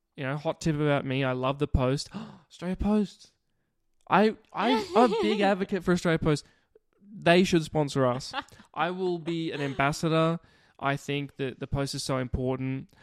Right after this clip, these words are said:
Speaker 1: I think that it needs to evolve. Which, anyway, we shouldn't get onto the Post.
Speaker 2: No,
Speaker 1: 'Cause I could
Speaker 2: we'll
Speaker 1: talk
Speaker 2: just
Speaker 1: for ages.
Speaker 2: email them.
Speaker 1: <laughs> Yeah, yeah, we'll email them.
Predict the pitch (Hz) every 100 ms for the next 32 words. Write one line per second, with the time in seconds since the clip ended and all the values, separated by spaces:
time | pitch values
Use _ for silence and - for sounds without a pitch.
0 | - 127 143 156 143 143 147 139 139 131
1 | 139 131 131 127 143 135 131 139 - 165
2 | 156 147 139 131 131 131 208 202 190 185
3 | 180 160 202 214 - 156 139 139 165 165
4 | 180 233 330 254 320 302 466 175 160 196
5 | 196 220 190 175 160 160